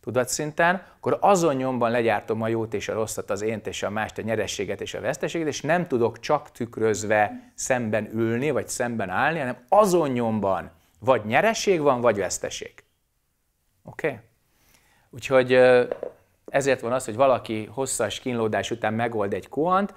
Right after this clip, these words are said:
és akkor azt mondja, na, és akkor most mi van? Kapsz egy másikat. Azért, hogy a nem tudható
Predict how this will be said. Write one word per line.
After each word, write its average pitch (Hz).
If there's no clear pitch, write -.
és -
akkor 131
azt 127
mondja, 127
na, -
és -
akkor 254
most 254
mi 269
van? 131
Kapsz -
egy 120
másikat. -
Azért, 151
hogy 139
a 131
nem 160
tudható 113